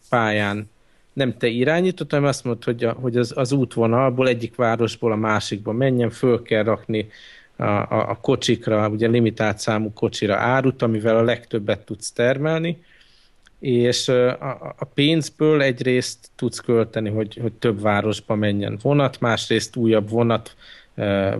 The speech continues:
vonalakat tudsz vásárolni, és, ö, de erre van rétegezve mindenféle egyéb komplexitás, hogy akkor elromlanak a vonatok,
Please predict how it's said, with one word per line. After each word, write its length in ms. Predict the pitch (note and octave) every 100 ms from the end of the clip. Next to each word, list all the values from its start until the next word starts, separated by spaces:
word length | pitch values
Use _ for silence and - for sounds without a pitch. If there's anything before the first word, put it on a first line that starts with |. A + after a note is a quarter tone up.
| G#2+
vonalakat 640 | C3 C3+ C3+ B2+ C#3 B2+
tudsz 220 | C3+ -
vásárolni, 840 | C3+ C3 B2+ C#3 C3+ C#3+ C#3+ D3 D3 _ - - _ _ _ -
és, 540 | - C3+ C3 C3+ - -
ö, 160 | D3 C#3 - C#3 D3+
de 160 | E3 - - - D3+
erre 300 | D#3+ C#3 B2
van 220 | B2+ B2
rétegezve 680 | C3 A#2+ A#2+ A2 A#2 A2 A#2+
mindenféle 680 | A#2 G#2+ A2 - A#2 A2+
egyéb 340 | A2+ G#2 G#2+ G2+
komplexitás, 1000 | - G#2+ G2+ G#2+ - - F#2+ G#2 G2 -
hogy 140 | G2+
akkor 240 | F#2+ -
elromlanak 600 | A2+ A2+ A2+ A2 G#2+ G#2
a 60 | A2
vonatok, 560 | G#2 G#2+ G#2 A2+ G#2+